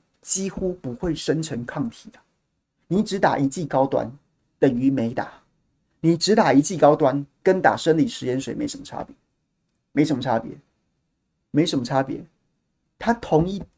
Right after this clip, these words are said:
里面的报告是C D E自己做的哦，是自己做的哦，不是外面的人，外-，外面的人随便在那边讲的哦。它里面就白纸黑字的写到说，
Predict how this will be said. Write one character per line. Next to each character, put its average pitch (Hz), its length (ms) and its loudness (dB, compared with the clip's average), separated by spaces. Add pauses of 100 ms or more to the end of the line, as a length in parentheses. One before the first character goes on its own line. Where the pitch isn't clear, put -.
里 147 160 4
面 214 160 6
的 170 100 0 (120)
报 190 120 10
告 175 200 6
是 175 160 -4
C 165 200 -8
D 165 200 -4
E 160 40 0
自 160 140 -10
己 - 160 -16
做 113 240 -4
的 - 60 -6
哦， - 100 -10 (240)
是 190 160 -10
自 - 100 -8
己 147 80 2
做 131 240 -2
的 - 80 -6
哦， - 140 -10 (300)
不 165 160 4
是 226 180 0
外 208 160 10
面 185 180 0
的 139 120 2
人， 123 260 -2
外-， 180 180 6
外 170 140 6
面 170 160 2
的 135 100 4
人 120 100 2
随 127 200 -2
便 156 160 4
在 151 100 6
那 147 60 4
边 147 180 4
讲 - 240 -4
的 - 120 -10
哦。 - 120 -14 (240)
它 240 120 6
里 190 160 6
面 196 180 0
就 208 100 2
白 151 240 4
纸 160 240 -8
黑 156 140 0
字 156 160 -4
的 131 60 -2
写 - 200 -8
到 135 200 0
说， 139 260 -2